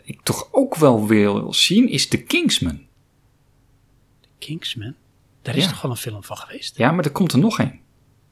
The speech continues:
Speaker 2: Oh.
Speaker 1: hebben ze al twee films van, maar er komt er nog een.
Speaker 2: Oh.
Speaker 1: En, eh, tenzij ik gewoon helemaal verkeerd praat omdat die film uitgebracht is, zo weet ik het. Maar,
Speaker 2: Nou, dat weet ik niet.
Speaker 1: eh, met,
Speaker 2: Ik zag
Speaker 1: eh,
Speaker 2: hem wel
Speaker 1: Ralph
Speaker 2: staan, hoor, in het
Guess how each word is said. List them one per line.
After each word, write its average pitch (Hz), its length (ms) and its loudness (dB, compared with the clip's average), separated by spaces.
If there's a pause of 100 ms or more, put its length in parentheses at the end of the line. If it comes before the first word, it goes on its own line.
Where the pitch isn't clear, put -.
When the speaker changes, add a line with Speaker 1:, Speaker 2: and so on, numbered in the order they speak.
(220)
Speaker 2:
Oh. - 80 -10
Speaker 1:
hebben 110 180 2
ze - 60 0
al 92 60 0
twee 185 220 2
films 90 260 -2
van, 110 160 2
maar 160 120 0
er 143 60 -2
komt 196 200 0
er 143 60 0
nog 147 220 2
een. - 160 -6 (320)
Speaker 2:
Oh. 160 260 -12 (1160)
Speaker 1:
En, 104 440 0
eh, 104 600 0 (1080)
tenzij 101 400 2
ik 95 80 0
gewoon 98 320 2
helemaal 95 220 2
verkeerd - 300 -2
praat 92 200 0
omdat 92 160 -2
die 85 80 -8
film 95 200 2
uitgebracht 95 500 -4
is, - 60 -8
zo 92 180 -4
weet 90 200 -4
ik 95 80 -6
het. - 140 -10
Maar, 143 120 2
Speaker 2:
Nou, 139 120 0
dat 110 100 -6
weet 117 100 -8
ik 131 60 -6
niet. - 200 -14 (160)
Speaker 1:
eh, 95 460 0
met, 110 200 4
Speaker 2:
Ik - 80 -6
zag - 120 0
Speaker 1:
eh, 117 100 2
Speaker 2:
hem 104 120 6
wel 117 60 6
Speaker 1:
Ralph 147 180 6
Speaker 2:
staan, 127 100 -2
hoor, 247 100 6
in - 60 6
het - 40 2